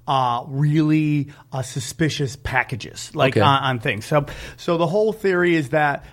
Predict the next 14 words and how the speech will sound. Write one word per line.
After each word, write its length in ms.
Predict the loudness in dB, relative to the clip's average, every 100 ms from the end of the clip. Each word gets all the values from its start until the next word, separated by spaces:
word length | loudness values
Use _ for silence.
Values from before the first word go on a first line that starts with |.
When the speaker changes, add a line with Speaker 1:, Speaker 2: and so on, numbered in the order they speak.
| -4
Speaker 1:
now 380 | 0 2 0 -4
this 260 | -2 0 0
is 120 | -2
the 100 | 0
conspiracy 720 | 0 -2 0 0 0 0 -2
part 400 | 0 2 2 0
of, 240 | 0 2 4
uh, 240 | 4 2 -4 -20 -20 -20 -4
of, 160 | -2 0
uh, 200 | -4 -4
stuff 280 | -2 0
that 60 | 2
I've 140 | 0
seen. 220 | 2 -2